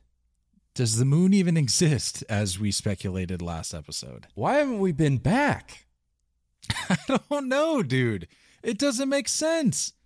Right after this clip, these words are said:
Speaker 2: I think we
Speaker 1: You
Speaker 2: went
Speaker 1: can't
Speaker 2: there one time after the Neil Ar-, Neil Armstrong landing, and they were just like, "Meh,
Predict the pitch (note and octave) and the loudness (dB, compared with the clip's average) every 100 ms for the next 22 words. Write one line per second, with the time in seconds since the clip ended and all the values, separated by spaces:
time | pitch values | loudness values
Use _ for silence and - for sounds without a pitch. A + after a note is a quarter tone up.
0 | _ - E3+ A3+ A3 F#3 G3 C#4+ E3 B2+ | _ -4 -2 -4 0 2 2 2 2 0
1 | A2+ A#2 C3 D#3 F3+ F3 E3+ E3 D#3 D#3 | -2 0 2 2 0 0 0 2 0 0
2 | F3+ D#3+ C#3+ C#3 C#3+ C#3 - C3+ C3+ C3 | 0 -2 0 0 0 -2 -4 -2 0 0
3 | C3+ - D3+ D3 C#3+ D3 E3+ E3+ C#3 A#2+ | 0 -2 -2 0 0 0 -2 -4 -4 -2
4 | A2+ G#2+ A2 - F#3+ G#3+ | -2 -4 -6 -6 -10 -8